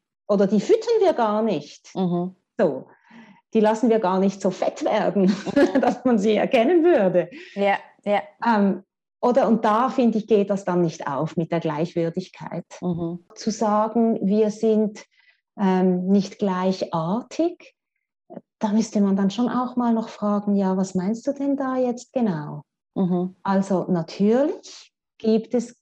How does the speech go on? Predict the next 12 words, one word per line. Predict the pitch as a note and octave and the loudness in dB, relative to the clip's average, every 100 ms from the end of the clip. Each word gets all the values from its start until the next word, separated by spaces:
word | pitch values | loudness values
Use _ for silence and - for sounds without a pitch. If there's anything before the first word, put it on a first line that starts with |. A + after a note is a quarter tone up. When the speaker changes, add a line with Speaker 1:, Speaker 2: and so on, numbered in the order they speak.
| _ | _
Speaker 1:
ganz | - A#2+ G3+ G#3+ | -2 0 0 -2
klare | G#3 F#3+ F3+ F3+ | -2 -2 0 0
Unterschiede | F#3+ G3 B3+ D4+ C#4+ C#4 C4 C4 C4+ | 0 0 0 -4 -2 0 2 2 0
in | B3+ G#3 G#3 | 0 0 0
Bezug | G#3+ G#3 - F#3 F#3 - | 0 -4 -4 -2 -2 -6
auf | E3+ E3 - | -6 -8 -10
Biologie. | - F3+ F3+ F3+ F#3+ E3+ C3 _ _ _ _ _ _ _ _ - | -4 -2 0 2 2 2 -2 _ _ _ _ _ _ _ _ -4
Speaker 2:
Ja. | F3+ E3+ G3 | -2 -2 -4
Speaker 1:
Also | F#3+ F3+ F3+ F#3+ F#3 C#3+ | -4 -2 2 4 4 2
Speaker 2:
<laughs> | |
Speaker 1:
insbesondere | D#3+ A3+ - A#3 A3+ G3 G#3 G#3 G3 | 2 0 2 0 2 2 0 0 0
Fortpflanzung, | - A3+ D#4+ - C#4+ C4+ C#4 - C#4 C#4+ C#4+ | 2 0 0 -4 -2 0 -2 0 2 2 0